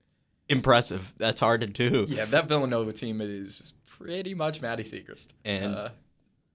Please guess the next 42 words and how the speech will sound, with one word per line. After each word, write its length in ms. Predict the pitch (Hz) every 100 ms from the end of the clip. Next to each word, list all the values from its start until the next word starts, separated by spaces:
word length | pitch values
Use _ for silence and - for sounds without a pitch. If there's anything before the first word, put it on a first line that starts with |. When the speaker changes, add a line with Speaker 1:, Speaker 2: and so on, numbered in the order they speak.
| _
Speaker 2:
but 120 | -
she's 240 | - 175 -
killing 320 | - 160 160
it. 80 | 107
Speaker 1:
it 80 | 127
Speaker 2:
I 60 |
mean, 120 | 139
she's 320 | 127 165 190 -
good, 320 | 117 120 98
Speaker 1:
she 100 | 139
Speaker 2:
too. 60 |
Speaker 1:
just 160 | 165 -
dropped 240 | 165 160 -
Speaker 2:
She's 40 | 185 180
Speaker 1:
fifty, 280 | 127 107 -
Speaker 2:
Yeah, 180 | 151 107
Speaker 1:
so. 280 | 113 117
Speaker 2:
no, 60 | 110
she's, 440 | - 165 156 -
like, 320 | 123 113 101 -
she's 540 | - - - 185 180
good, 520 | 113 - 117 101 - -
good. 280 | 82 - - -
Um, 460 | - 110 98 90 104 _ _ _ _ _
yeah. 260 | 113 92 - - _ -
Uh, 460 | 110 107 104 104 -
anything 360 | 117 123 139 123
else 200 | 123 131
on 100 | 120
the 60 |
Mackenzie 400 | 120 117 117 117
Holmes? 400 | 117 123 127 131 - -
Speaker 1:
Uh, 340 | 185 185 165 139 - _ _ _ _ _
just 320 | - 185 - - - _ _ _ -
Mackenzie 400 | - 247 196 165
Holmes 280 | 147 135 127
is 140 | 117
a 60 | 117
really 280 | 113 110
good 160 | 110 101
player. 400 | - 104 107 101 - _
Like, 240 | 120 117